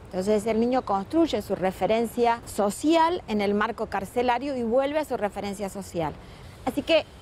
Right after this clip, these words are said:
sí, la cárcel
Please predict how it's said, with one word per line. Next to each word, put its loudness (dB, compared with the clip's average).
sí, 4
la 4
cárcel 2